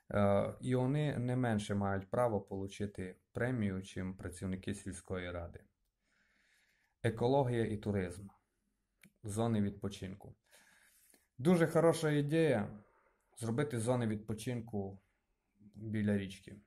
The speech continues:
Але є одна проблема. Ви подивіться детальний план села Оноківці. Уже нема зони відпочинку віз-, біля річки. Усі земельні ділянки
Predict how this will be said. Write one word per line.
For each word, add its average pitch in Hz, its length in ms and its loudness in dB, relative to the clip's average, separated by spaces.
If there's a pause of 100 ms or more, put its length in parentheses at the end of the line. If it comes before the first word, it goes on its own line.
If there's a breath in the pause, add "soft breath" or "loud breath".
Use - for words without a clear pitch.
(1300)
Але 110 540 2
є 120 180 0
одна 113 260 2
проблема. 98 640 0 (200)
Ви 107 200 0 (140)
подивіться 104 760 -2
детальний 101 540 0
план 101 300 0
села 101 320 0
Оноківці. 98 800 -4 (800)
Уже 107 260 -2
нема 104 320 2
зони 87 280 -6
відпочинку 90 680 -12
віз-, 90 380 -12
біля 90 360 -10
річки. 101 540 -8
Усі 104 380 -10
земельні 92 500 -4
ділянки 92 600 -10